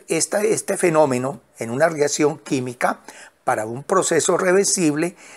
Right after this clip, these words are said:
la podemos expresar a través de una constante que llamamos constante de equilibrio, que de acuerdo a la ley de acción de masas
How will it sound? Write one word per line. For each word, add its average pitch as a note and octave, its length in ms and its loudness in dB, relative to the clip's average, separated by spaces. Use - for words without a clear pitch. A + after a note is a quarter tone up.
la C#3+ 300 4
podemos E3+ 500 2
expresar F3 640 0
a B2+ 240 0
través B2+ 300 0
de D#3+ 100 2
una E3+ 240 0
constante D3+ 720 0
que C3+ 60 -4
llamamos A2+ 340 0
constante A#2+ 600 -4
de C#3 100 2
equilibrio, E3+ 640 2
que D#3+ 140 4
de C3 60 4
acuerdo E3+ 500 2
a F#3+ 80 4
la D3 160 4
ley C3+ 180 -2
de E3+ 120 2
acción E3+ 280 0
de D#3+ 140 -2
masas C#3+ 580 -4